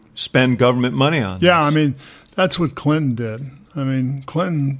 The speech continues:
Speaker 2: larded the code with these provisions that are supposed to serve a social purpose, but they had to be so arcane and so narrow.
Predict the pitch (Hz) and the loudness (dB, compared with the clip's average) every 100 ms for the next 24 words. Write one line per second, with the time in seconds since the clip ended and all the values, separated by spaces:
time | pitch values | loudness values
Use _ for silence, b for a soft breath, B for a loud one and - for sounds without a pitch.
0 | - _ - _ 135 120 147 170 185 156 | -12 _ -20 _ -6 0 4 4 4 2
1 | 127 131 - 139 143 123 123 123 143 131 | -2 -4 -4 -2 0 0 -2 -6 -8 -8
2 | 110 - _ b b b b b _ 143 | -8 -16 _ b b b b b _ -2
3 | 131 - 123 139 131 127 123 - - 131 | -2 -4 -2 0 0 0 -2 -6 -12 -12
4 | 175 - - - 135 143 - 143 131 120 | -12 -18 -18 -8 -8 -6 -4 -2 -2 -4
5 | - 147 127 143 - 147 135 160 147 - | -2 -2 -2 -6 -6 -6 -6 -6 -4 -4
6 | - B B B B _ 156 143 151 139 | -6 B B B B _ -4 -2 -2 -2
7 | 151 156 147 139 131 - 170 170 147 135 | -2 -4 -2 -2 -4 -4 -4 -4 -4 -6
8 | 151 147 139 120 - 143 131 131 160 175 | -4 -2 -2 -2 -4 -2 -2 0 -2 -2
9 | 143 123 123 | -2 -2 -6